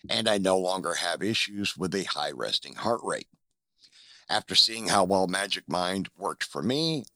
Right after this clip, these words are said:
I can highly encourage you to give it a try yourself, especially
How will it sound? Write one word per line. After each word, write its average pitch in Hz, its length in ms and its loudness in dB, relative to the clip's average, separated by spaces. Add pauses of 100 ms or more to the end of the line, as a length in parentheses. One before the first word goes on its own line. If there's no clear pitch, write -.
I 98 140 -2
can - 160 -8
highly 113 480 0
encourage 131 480 0
you 104 80 -2
to 78 180 -6
give 139 200 2
it 196 80 2
a - 40 4
try 80 300 0
yourself, 73 720 -2
especially - 720 2